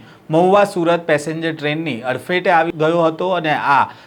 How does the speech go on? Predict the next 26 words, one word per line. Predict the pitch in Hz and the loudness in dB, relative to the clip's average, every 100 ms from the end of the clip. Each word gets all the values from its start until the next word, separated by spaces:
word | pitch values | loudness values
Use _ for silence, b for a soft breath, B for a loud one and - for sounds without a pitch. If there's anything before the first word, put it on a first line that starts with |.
| B | B
અકસ્માતમાં | 147 196 196 185 175 165 147 143 151 160 | 0 2 0 2 2 2 0 0 2 2
સિંહને | 156 151 175 131 | -2 -4 -2 -2
ગંભીર | 110 135 139 127 180 160 | -4 -4 -4 2 2 2
ઈજા | 131 135 147 | -2 0 0
પહોંચી | 143 117 117 120 | 0 -6 -6 -8
હતી, | 110 113 | -8 -8
જેમાં | 107 131 156 | -6 -2 0
તેનું | 143 123 131 143 131 | -2 -6 -10 -12 -4
મોત | 135 123 113 | -2 -2 -4
નીપજ્યું | 107 98 107 98 | -14 -14 -14 -12
હતું. | - 95 B B B | -14 -18 B B B
આ | 151 | 0
ઘટના | 170 175 196 190 | 2 0 2 4
બનતા | 185 180 190 185 | 4 2 4 4
જ | 190 | 4
લીલિયા | 180 170 175 185 135 120 | 2 2 4 4 4 0
વન | 135 170 | 0 0
વિભાગની | 170 151 151 170 175 160 | 2 2 4 2 0 -4
ટીમ | 151 160 160 | -4 -4 -2
તાત્કાલિક | 151 139 - 156 147 | 0 0 0 0 0
ઘટના | - 131 147 151 | -4 -6 -2 -4
સ્થળે | 151 151 156 113 | -2 0 0 -2
દોડી | 120 135 160 | -4 -4 2
આવી | 151 151 156 | 2 2 -2
હતી | 147 165 165 | -2 -4 -4
અને | 143 151 113 | -2 -2 -4